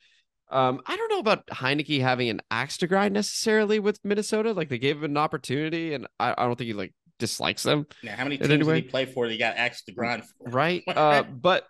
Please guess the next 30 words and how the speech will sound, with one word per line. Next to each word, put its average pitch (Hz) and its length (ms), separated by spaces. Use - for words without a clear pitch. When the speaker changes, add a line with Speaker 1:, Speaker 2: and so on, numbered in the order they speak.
Speaker 1:
but 165 160
I 175 80
get 175 160
it 196 60
from, 185 180
like, 160 140
the 147 100
narrative 127 420
perspective 113 440
is 107 100
pretty 104 220
fun. 87 240
Um, 110 440
so 117 180
anyway, 101 260
appreciate 117 520
the, 107 280
uh, 101 160
comment 110 340
there, 110 120
Chris - 260
Place. 170 280
Moving 143 200
on 170 100
to 143 80
Nelson 131 720
Wolf, 147 300
who 120 240
is 113 220
a 110 260